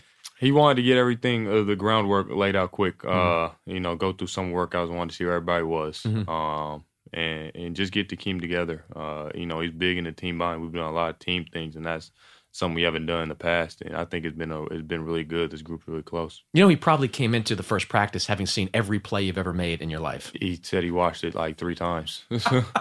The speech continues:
Speaker 1: Every shot. He said, "I've seen every one of your shots." <laughs> I said, "Okay."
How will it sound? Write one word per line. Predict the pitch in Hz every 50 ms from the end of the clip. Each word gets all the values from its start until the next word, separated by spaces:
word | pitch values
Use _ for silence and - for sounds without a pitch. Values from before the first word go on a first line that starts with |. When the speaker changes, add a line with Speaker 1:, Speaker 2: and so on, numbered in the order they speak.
| - - _ _ _ -
Speaker 1:
Every | 95 101 101 85 90 98 95
shot. | - - - 101 95 87 - 95
He | 101 101
said, | - 107 95
"I've | 90 92 -
seen | - 98 87 -
every | - 101 92 95 92
one | 90 90
of | 90
your | 85 85
shots." | - - 90 80 64 - - - - - _ _ - -
<laughs> | 156 - 170 160
I | 135 120
said, | - - - 143 117 90
"Okay." | 85 92 - - 98 107 123